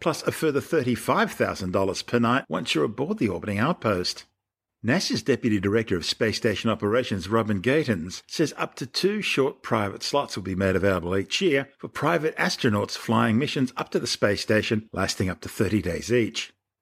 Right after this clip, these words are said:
The move's being seen as part of plans by the White House to privatize the space station in twenty twenty-five.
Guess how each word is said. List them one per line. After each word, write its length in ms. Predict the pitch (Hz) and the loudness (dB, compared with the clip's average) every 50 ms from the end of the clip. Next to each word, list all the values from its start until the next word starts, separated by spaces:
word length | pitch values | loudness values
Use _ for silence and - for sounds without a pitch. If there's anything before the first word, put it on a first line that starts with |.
| _ _ - | _ _ -6
The 80 | 113 101 | -4 -2
move's 280 | 131 170 190 - - | 0 0 -2 -2 -4
being 260 | - 151 131 120 117 | -2 0 0 0 0
seen 240 | - - 131 123 113 | 0 2 2 2 2
as 120 | 113 98 - | 2 0 -2
part 220 | - 110 104 95 | -2 -2 -2 -2
of 100 | 95 - | -4 -2
plans 280 | - 107 101 98 - - | 0 0 0 0 0 0
by 160 | 98 90 85 | 0 0 2
the 100 | 90 82 | 0 0
White 260 | 82 104 120 139 139 | 0 0 0 0 0
House 260 | 98 104 101 101 - - | 0 0 0 -2 -2 -6
to 80 | - - | -8 -4
privatize 580 | - 135 165 180 175 143 - 101 92 85 - | -2 0 0 0 0 0 0 -2 -2 -2 -6
the 80 | - 87 | -8 -8
space 320 | - - - 104 92 87 | -4 0 0 0 0 0
station 380 | - - 101 92 92 - - 101 | -2 -2 0 0 0 0 0 0
in 80 | 98 | 0
twenty 340 | 101 - - 90 - 117 113 | -2 -2 -4 -2 0 0 0
twenty-five. 920 | 107 - - - - - - - 104 101 104 107 107 98 90 82 82 - | 0 -2 -4 -6 -8 -8 -6 -4 -2 0 2 2 2 0 0 -4 -8 -12